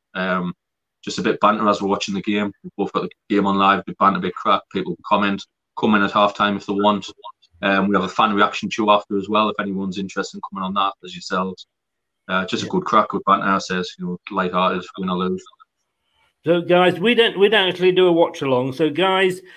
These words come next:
Speaker 2: if you haven't got Sky or you wanna put Sky on and turn the sound off and join in Newcastle Fan T V on YouTube,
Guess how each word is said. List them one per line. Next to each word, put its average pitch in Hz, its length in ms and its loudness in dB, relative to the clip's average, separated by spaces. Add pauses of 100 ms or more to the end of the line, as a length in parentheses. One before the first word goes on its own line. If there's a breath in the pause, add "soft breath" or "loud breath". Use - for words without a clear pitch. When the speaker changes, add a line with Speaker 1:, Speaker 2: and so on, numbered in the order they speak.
(400 loud breath)
Speaker 2:
if 160 160 -2
you 180 80 0
haven't 208 180 0
got 175 220 2
Sky 170 480 2
or 143 200 0
you 143 140 0
wanna 175 160 0
put 170 180 -6
Sky 170 300 0
on 165 140 2
and 160 120 -4
turn 160 200 2
the 156 80 -4
sound 156 360 0
off 151 240 -4
and 147 440 -4 (240 loud breath)
join 170 240 4
in 160 180 4
Newcastle 180 460 2
Fan 160 320 0
T 156 260 -2
V 156 300 2
on 160 260 0
YouTube, 139 720 2